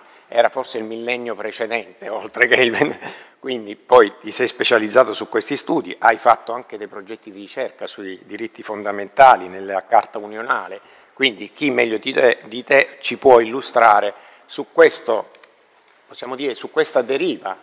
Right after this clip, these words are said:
che il nostro Paese, non solo il nostro Paese, il sistema parlamentare, ha avuto a seguito di un'emergenza, quale è stata quella pandemica. È vero,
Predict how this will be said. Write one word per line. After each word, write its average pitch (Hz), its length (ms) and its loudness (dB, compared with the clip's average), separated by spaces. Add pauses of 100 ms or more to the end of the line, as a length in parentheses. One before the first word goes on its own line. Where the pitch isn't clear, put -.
che 104 120 -12
il 98 80 -10
nostro 123 400 4
Paese, 131 360 6
non 147 280 4
solo 98 280 0
il 98 80 -6
nostro 98 360 -12
Paese, 98 580 -14
il - 60 -20
sistema 117 540 -2
parlamentare, 107 840 2 (460)
ha 123 140 4
avuto 135 400 6
a - 180 6
seguito 117 480 0
di 104 100 -4
un'emergenza, 101 960 -10 (120)
quale 110 240 -2
è - 20 -12
stata 101 400 -8
quella 92 240 -10
pandemica. 82 720 -14
È 156 140 6
vero, 95 420 2